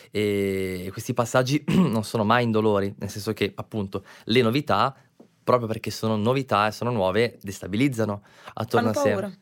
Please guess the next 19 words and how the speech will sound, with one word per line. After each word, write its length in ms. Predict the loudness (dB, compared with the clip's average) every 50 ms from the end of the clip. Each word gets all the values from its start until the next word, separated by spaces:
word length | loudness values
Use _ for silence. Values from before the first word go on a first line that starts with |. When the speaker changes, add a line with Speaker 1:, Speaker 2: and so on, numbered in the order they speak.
| _ _ _ -20 -20 -20 _ _ _
Speaker 1:
Io 180 | -2 -2 0
quindi 180 | 0 0 -2 -2
sento 320 | 2 2 2 2 2 0 -4
che 80 | -4
c'è 120 | -4 -4 0
tanta 260 | 0 0 2 2 0
destabilizzazione 1040 | 0 0 -2 -2 -2 -2 -2 -2 -2 -2 -4 -4 -2 0 0 2 2 0 -2 -4 -8 _
dentro 500 | -14 -10 -4 0 0 0 0 -2 -6 -6
quello 160 | -4 -4 -4
che 80 | -6 -8
faccio, 600 | 0 2 2 2 2 0 -4 -2 0 0 0 -2
eh, 440 | -6 -8 -8 -8 -8 -8 -8 -8 -8 -10 -12 -12 -10 -6
mm, 220 | -4 -4 -4 -4 -6 -8 _ -20 -20 _
per 180 | -2 -2 0 2
come 180 | 0 2 2
la 80 | 2 2
gente 300 | 2 0 -2 -2 -2 -2
magari 260 | -2 0 0 0 0
reagisce. 480 | 0 0 0 0 -2 -6 -6 -8 -8